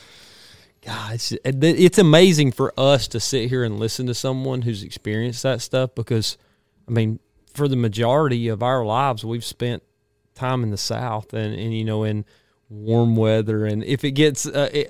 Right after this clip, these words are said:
a half inch of snow or an inch of snow here, our whole town shuts down. And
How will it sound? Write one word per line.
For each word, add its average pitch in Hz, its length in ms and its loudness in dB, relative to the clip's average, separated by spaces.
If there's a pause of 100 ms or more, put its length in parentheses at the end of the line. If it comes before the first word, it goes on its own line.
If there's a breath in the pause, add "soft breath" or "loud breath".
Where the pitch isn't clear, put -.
a 123 60 4
half 147 400 4
inch 143 220 2
of 117 100 -2
snow 139 380 6
or 131 160 6
an 127 80 2
inch 143 180 2
of 127 80 -4
snow 147 340 0
here, 123 280 0
our 123 80 2
whole 131 180 2
town 135 400 0
shuts 110 460 -4
down. 110 460 -2
And 110 200 -2